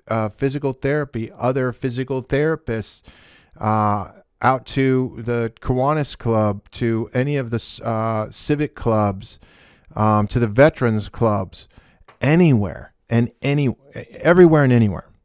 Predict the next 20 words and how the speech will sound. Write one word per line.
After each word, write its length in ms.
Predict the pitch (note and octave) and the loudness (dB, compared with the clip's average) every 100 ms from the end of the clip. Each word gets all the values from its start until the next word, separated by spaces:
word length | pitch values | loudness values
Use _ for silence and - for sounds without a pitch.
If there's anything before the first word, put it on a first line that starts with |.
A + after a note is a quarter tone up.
| _ _ _ _ _ _ _ _ _ _ - - | _ _ _ _ _ _ _ _ _ _ -20 -6
right? 220 | A2 B2+ | -2 0
You 100 | B2+ | 4
gotta 220 | C#3 C#3+ | 6 6
be, 260 | B2 C3+ A#2+ - _ _ _ - | 4 0 -2 -12 _ _ _ -2
uh, 220 | B2+ B2+ - | -2 -2 -2
you 120 | C3 | 2
gotta 260 | E3 E3+ | 4 4
have 340 | D3 D#3 D3 A#2+ | 4 2 2 0
sort 260 | - D#3+ | -4 -2
of 80 | D3+ | 0
that 220 | C3 B2+ - | -2 -4 -4
addicted, 800 | A2 G#2+ A#2 D#3+ - D#3+ D3 C3 - _ - | -8 -6 -2 -2 0 -2 -2 -6 -12 _ -10
"My 200 | A#2+ A#2+ | -8 -4
God, 520 | A2+ D3+ D3 D3 C3+ - _ _ _ _ _ | 0 2 4 2 0 -10 _ _ _ _ _
um, 680 | A2 A2 G#2+ G#2 G#2 G2+ - _ _ _ - | -4 -2 0 -2 -2 -6 -8 _ _ _ -6
I 240 | A#2+ C#3 | -2 0
want 420 | C3 B2+ C3 B2 | 0 -2 -4 -4
to 280 | - B2 A#2 | -2 2 2
go 340 | A2 A#2 A2+ - | 2 0 0 0
out 280 | B2 C3+ | 0 0